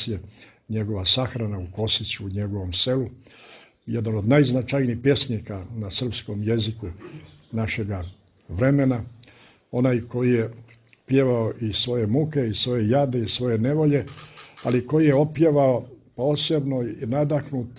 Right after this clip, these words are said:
mučeničkom smrću svoga oca Miloša, profesora, koji nije htio da pristupi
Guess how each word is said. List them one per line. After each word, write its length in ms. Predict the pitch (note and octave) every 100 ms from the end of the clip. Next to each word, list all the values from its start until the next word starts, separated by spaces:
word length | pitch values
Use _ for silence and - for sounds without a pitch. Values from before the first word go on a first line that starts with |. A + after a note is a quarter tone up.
| - -
mučeničkom 840 | F#2+ G#2+ E3 D#3+ C3+ A#2+ - A#2
smrću 420 | - D3+ D#3 B2+ -
svoga 280 | C3+ C3+ C3+
oca 260 | C#3 - A#2+
Miloša, 520 | C#3+ C#3 G2 - F#2 E2
profesora, 640 | B2+ - F#2+ - G2 F2 - - - - - - - - - -
koji 320 | B2 B2+ B2 -
nije 360 | C3 B2 D#3 C#3
htio 400 | - D#3+ E3+ D3
da 220 | C3 B2 - _ _ _ _ _ _ _ _ _
pristupi 640 | D3+ D#3 - D#3 C3+ C3